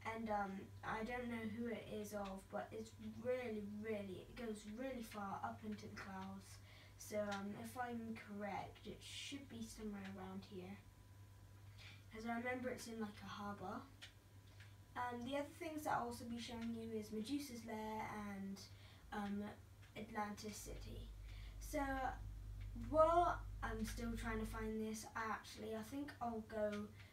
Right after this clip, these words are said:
to the, um, I'll go to Atlantis City. So Atlantis City, oh,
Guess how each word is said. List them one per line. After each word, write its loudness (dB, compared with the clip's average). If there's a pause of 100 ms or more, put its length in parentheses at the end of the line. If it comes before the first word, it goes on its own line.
(180)
to -2 (100)
the, -6 (320)
um, -4 (1040)
I'll 6
go 2
to -2
Atlantis -2
City. -8
So -10 (540)
Atlantis 2
City, -4
oh, 2